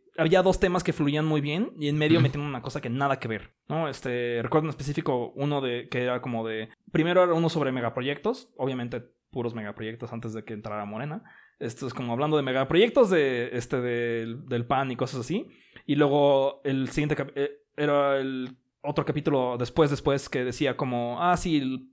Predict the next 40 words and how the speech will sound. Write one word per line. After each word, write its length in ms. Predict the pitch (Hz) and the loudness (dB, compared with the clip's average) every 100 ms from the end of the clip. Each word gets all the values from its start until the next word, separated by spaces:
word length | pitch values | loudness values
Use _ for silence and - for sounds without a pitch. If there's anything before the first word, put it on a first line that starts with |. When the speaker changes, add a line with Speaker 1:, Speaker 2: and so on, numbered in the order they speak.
| - | -2
Speaker 1:
conflictos 380 | 165 160 233 - | 0 4 4 4
territoriales 640 | 170 151 139 147 151 135 | 2 2 0 2 0 -2
en 80 | 123 | -6
México. 340 | 117 - 101 - - - - | -10 -12 -14 -14 -20 -16 -2
Y 80 | |
en 100 | 151 | 2
medio 220 | 175 277 294 | 4 2 2
de 60 | |
esos 140 | 226 196 | 0 2
dos 220 | 240 285 | 2 2
venía 320 | 151 160 151 - - | -2 -2 -4 -6 -2
placas 400 | - 330 349 359 | 4 6 6 4
tectónicas. 760 | - 185 196 151 117 - - - _ | 4 2 0 -2 -8 -14 -20 -20 _
Speaker 2:
<laughs> 140 | _ - | _ 0
Speaker 1:
Como, 1040 | 135 165 180 185 185 - _ - 240 175 | 4 4 2 -4 -8 -10 _ -8 -4 0
¿what? 240 | 175 247 494 - - - | 6 6 6 0 -4 -4
<laughs> 360 | - - _ _ | -14 -18 _ _
¿Cómo 380 | 254 233 220 190 | 0 4 6 4
qué? 280 | - 233 330 480 - - - - 233 196 - - - - | 6 6 8 4 2 -8 -16 -16 -14 -12 -14 -16 -16 2
Entiendo 400 | 226 214 294 294 | 4 4 2 2
que 60 | |
esto 120 | 269 | 0
es 80 | 285 | 2
de, 260 | 247 185 - | 4 2 2
como 260 | 190 185 170 | 2 4 6
de, 360 | 165 160 - _ _ | 6 2 -4 _ _
sobre 480 | - 185 175 165 170 _ _ - - | 2 4 6 4 -2 _ _ -16 -6
relaciones 460 | 165 170 160 214 160 | 0 2 2 0 2
humanas 480 | 165 214 208 175 156 | 2 4 2 2 0
y 40 | |
geografía 600 | 160 151 151 233 233 208 | 0 0 0 -2 2 2
y 60 | 180 | 2
que 80 | 156 | -4
sí 100 | 208 | -4
tiene 240 | 214 190 | -2 -2
que 80 | 185 | -2
ver 160 | 147 170 | -2 0
un 120 | 160 | 0
poquito, 420 | 151 151 214 - | -2 -2 0 0
pero 320 | - 120 120 | 0 -2 -4